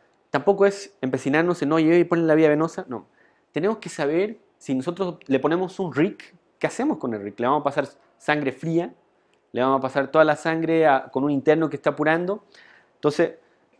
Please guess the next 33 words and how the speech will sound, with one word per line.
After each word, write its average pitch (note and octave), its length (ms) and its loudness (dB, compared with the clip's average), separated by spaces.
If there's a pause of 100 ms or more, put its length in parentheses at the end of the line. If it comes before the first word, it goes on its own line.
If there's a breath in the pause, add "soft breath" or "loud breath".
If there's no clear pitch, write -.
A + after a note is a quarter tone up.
(720)
también E3 460 0
como F3 300 0
equipo F3 360 -4
de D3 80 2
trauma, D#3 480 0
uno F#3 180 -4
tiene F#3 220 -8
que - 120 -20
armarse, C3 720 -4 (460 soft breath)
armarse D3+ 340 -2
con D#3+ 100 -4
las C#3+ 140 -6
herramientas D3+ 440 -2
necesarias. C#3 680 -2 (260 soft breath)
Entonces, D3 320 -6
sería F3 320 -2
ideal, E3+ 580 0 (140)
si - 160 -12
nosotros C3+ 360 -6
empezamos B2+ 400 -6
a C3+ 100 -6
poner B2+ 300 -4
ric D3 320 -4 (380)
en F#2+ 200 -14
la F#2+ 60 -12
emergencia, A#2 760 -6 (180)
acá - 260 -14
en G2+ 80 -10
el G#2 80 -10
reanimador, D#3 640 4 (340 soft breath)
pues - 140 -6
que - 240 -10
contemos F3+ 720 -4